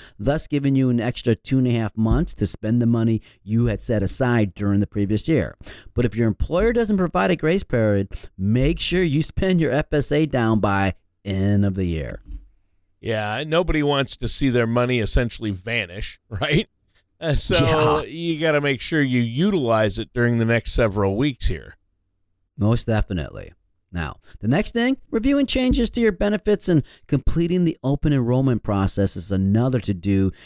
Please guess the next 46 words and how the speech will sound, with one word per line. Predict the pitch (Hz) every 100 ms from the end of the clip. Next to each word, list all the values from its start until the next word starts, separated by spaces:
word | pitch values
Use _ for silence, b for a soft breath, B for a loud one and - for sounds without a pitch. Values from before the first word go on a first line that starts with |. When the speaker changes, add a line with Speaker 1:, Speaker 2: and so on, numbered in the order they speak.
| B
Speaker 1:
you | 98
should | 95 104
complete | - 92 - 117 -
before | 90 - 101 98 98
the | 107
end | 98 95
of |
the | 90 127
year. | 143 73 - _ b b
Now, | 87 87
the | 92
year's | 104 139 165 -
final | - 120 156 196
quarter | 208 208 170
is | 127
often | 123 131 143
the |
start | 123 139 123
of | 104
what | 95 95
we | 104
call | 104 92 -
open | 101 95 135
enrollment, | 175 185 190 123 101 - B B
which | 104 101
is | 104
the | -
window | 101 113 143 196
of | 220
time | 220 175 151 160 - b
when | 107 104
you | 98 117
can | 165
select | 180 190 156 135 -
or | 214
change | - 226 196 -
benefits | 226 240 - 127 - -
for | 117
the | 131 -
upcoming | 104 - - 101 110 113
year | 160 175
in | 107
your | 107
health | 123 165 -
plan. | 78 57 50 _ B B B -
Now, | 107 98 -